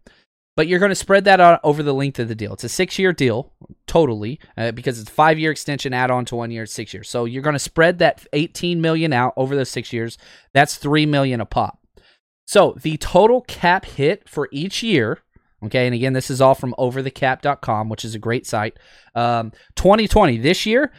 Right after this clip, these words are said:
five point eight million to have <laughs> the best tight end in football. Next year, twenty twenty-one, which is the big year everybody's worried about and the big reason why the Kittle contract extension couldn't get done,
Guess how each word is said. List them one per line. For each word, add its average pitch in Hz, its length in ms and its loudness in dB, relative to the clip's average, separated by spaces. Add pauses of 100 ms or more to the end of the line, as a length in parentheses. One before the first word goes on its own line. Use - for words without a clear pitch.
five 185 340 6
point 185 220 2
eight 175 140 0
million 160 340 0
to 143 100 2
have 143 400 4 (140)
<laughs> - 160 -2
the 143 180 2
best 147 400 2
tight 143 300 4
end 123 240 -2 (320)
in 156 220 0
football. 117 500 -8 (240)
Next 165 480 2
year, 113 240 -4 (240)
twenty 220 400 0
twenty-one, 190 540 -2
which 117 180 -10
is 123 120 -14
the 123 100 -8
big 190 340 -6
year 202 240 0
everybody's 180 480 -2
worried 180 260 2
about 139 180 2
and 123 80 -8
the 113 40 -8
big 175 300 0
reason 170 360 -2
why 147 140 2
the 131 100 -2
Kittle 151 200 -2
contract 147 480 -2
extension 143 400 -8
couldn't 143 180 -6
get 101 160 -8
done, 147 380 2